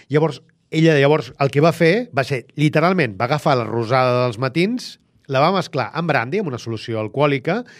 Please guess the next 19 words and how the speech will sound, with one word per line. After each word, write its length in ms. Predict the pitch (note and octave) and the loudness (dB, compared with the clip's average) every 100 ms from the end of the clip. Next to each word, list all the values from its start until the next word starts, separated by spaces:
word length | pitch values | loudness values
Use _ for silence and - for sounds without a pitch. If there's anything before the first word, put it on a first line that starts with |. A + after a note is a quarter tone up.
| - - | -20 -12
i 80 | C3+ | -2
va 140 | C#3+ D3 | 0 2
crear 160 | D#3+ | 0
aquestes 320 | D3 C#3+ D3+ - | 0 -4 -6 -2
solucions 640 | D3 C3+ D#3+ D3+ D#3 F3+ | -2 0 0 0 0 -10
que 140 | - A#2 | -10 -8
es 60 | |
diuen... 560 | A#2+ A#2+ A#2+ A#2 A2+ A2 | -4 -2 -2 -4 -8 -10
Ara 160 | C3 D#3+ | -10 -8
no 80 | |
me'n 140 | E3+ D#3 | -6 -8
recordo 260 | D3 D3+ | -8 -8
com 140 | C3+ B2 | -8 -8
es 20 | |
deien, 460 | A2+ A2 G#2+ G#2+ G#2+ | -6 -6 -8 -12 -10
eh, 400 | A2+ A2+ A2+ A2+ A2+ - - - - | -8 -6 -8 -8 -12 -20 -20 -20 -10
ai, 140 | B2+ - | -10 -10
bueno, 180 | F2+ - _ | -18 -20 _
tin-, 220 | A#2+ A2+ | -8 -6